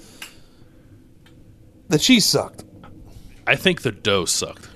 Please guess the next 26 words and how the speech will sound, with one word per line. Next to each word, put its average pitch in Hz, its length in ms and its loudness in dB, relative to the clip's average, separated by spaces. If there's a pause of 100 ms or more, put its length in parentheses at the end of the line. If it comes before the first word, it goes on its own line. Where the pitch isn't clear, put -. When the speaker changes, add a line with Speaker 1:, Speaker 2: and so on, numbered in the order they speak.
Speaker 1:
No, 156 100 6
the 151 100 6
dough 185 240 10
is 151 100 4
the 151 60 -2
Speaker 2:
The 208 100 0
Speaker 1:
talent. 123 360 2
Speaker 2:
dough, - 1400 -20
I 113 140 0
think 127 320 -4
the, 101 140 -6 (520)
I 117 120 -4
think 135 260 -6
the 104 80 -4
dough 95 540 0
is, 90 220 -6
like, - 380 -8 (1300)
the - 160 -16
underlying 95 880 -4
structure - 760 -4
of 82 220 -10
what 85 280 -8
the 71 80 -16
thing 78 300 -14
is. 60 400 -10 (840)
And 87 180 -12